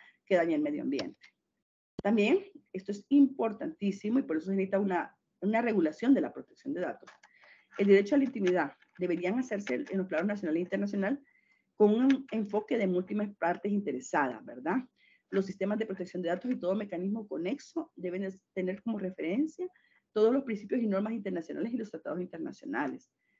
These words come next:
La divulgación de datos personales y el uso en I A es un tema delicado y es un tema que debe ser regulado. También, otro principio que la unesco men-, menciona es el de supervisión y decisiones humanas,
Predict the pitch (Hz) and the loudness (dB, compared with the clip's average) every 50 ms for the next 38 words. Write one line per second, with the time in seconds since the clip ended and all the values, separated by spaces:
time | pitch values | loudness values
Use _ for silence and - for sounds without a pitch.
0 | _ _ _ _ - 208 208 208 196 190 185 165 165 160 - - 214 240 220 214 | _ _ _ _ 4 4 6 6 6 4 4 2 0 -4 -4 -4 -4 -2 -2 -4
1 | 220 - 240 - - 220 196 - 165 175 175 190 226 226 202 170 156 156 185 277 | -6 -8 -12 -10 -10 -10 -8 -8 -6 -4 -4 -2 -2 0 0 0 2 2 4 4
2 | 415 403 - - 427 427 - - - 185 175 165 160 156 165 202 302 359 - - | 4 4 2 -2 -8 -8 -6 -8 -8 -6 -4 -2 -2 -2 -2 -2 -2 -4 -6 -8
3 | _ - 180 185 - - 180 - 170 165 151 139 135 131 - - - 165 208 277 | _ -12 -12 -10 -12 -14 -12 -10 -10 -8 -6 -6 -8 -8 -10 -6 -4 -2 -2 -2
4 | 381 - - _ _ _ _ _ _ _ - _ - 208 208 208 226 202 202 196 | -4 -6 -10 _ _ _ _ _ _ _ -14 _ -2 -2 -2 -2 -2 -4 -4 -4
5 | 220 247 - 175 156 165 180 - - 147 - 160 147 135 131 117 - - - _ | -6 -6 -6 -6 -6 -6 -6 -8 -8 -10 -8 -8 -6 -6 -6 -6 -8 -10 -18 _
6 | _ _ - - - _ _ _ _ _ _ _ _ _ _ _ _ _ _ _ | _ _ -20 -20 -20 _ _ _ _ _ _ _ _ _ _ _ _ _ _ _
7 | _ _ _ 233 269 294 311 294 240 311 427 - - _ _ _ _ _ _ _ | _ _ _ 4 6 6 8 8 6 4 0 -4 -10 _ _ _ _ _ _ _
8 | - 180 175 214 208 208 240 202 - 208 220 208 220 208 196 180 180 180 180 185 | -4 -4 -4 -4 -4 -6 -6 -6 -8 -10 -6 -6 -4 -2 -2 -2 0 -2 -2 -4
9 | - 214 214 208 - - 226 233 226 - - _ - 233 247 - - 190 214 247 | -4 -6 -6 -6 -6 -6 -6 -6 -6 -8 -12 _ -6 -6 -6 -4 -4 -2 -2 0
10 | 269 254 254 196 196 202 202 196 - 170 156 156 147 139 - 175 202 247 240 214 | 0 0 0 0 -2 -4 -4 -6 -4 -4 -2 -2 -4 -4 -4 -4 -2 -2 -2 -4
11 | 202 - - - 127 123 135 147 135 160 170 147 104 - _ | -6 -8 -10 -8 -8 -6 -6 -4 -4 -2 -2 -2 -4 -6 _